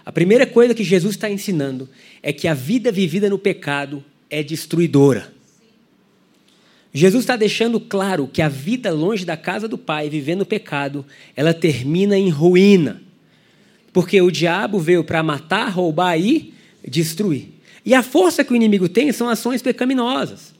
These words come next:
E eles falam, "Pastor, mas a gente crê em Cristo Jesus, Jesus nos perdoa." Nos perdoa, é claro, o pai nunca vai deixar de ser pai, o pai nunca vai deixar de amar.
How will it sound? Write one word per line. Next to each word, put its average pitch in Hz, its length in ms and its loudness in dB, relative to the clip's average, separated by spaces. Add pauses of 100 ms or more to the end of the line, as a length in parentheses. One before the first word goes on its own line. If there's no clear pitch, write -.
(420)
E - 40 -2
eles 254 100 -2
falam, 254 160 -2
"Pastor, 262 380 -2
mas 269 120 -2
a 277 60 2
gente 262 180 0
crê 285 200 -2
em 285 80 -2
Cristo 254 260 -4
Jesus, 220 400 2
Jesus 233 240 2
nos 269 140 0
perdoa." 226 320 2
Nos 247 180 -2
perdoa, 254 480 -4
é 240 60 -6
claro, 277 380 -6
o 202 40 -4
pai 262 220 -2
nunca 294 260 0
vai 277 140 0
deixar 240 260 -2
de 208 60 -12
ser 208 120 0
pai, 214 240 -4
o 208 40 0
pai 220 180 0
nunca 302 220 -2
vai 269 100 2
deixar 226 280 -2
de 220 100 -2
amar. 190 280 -2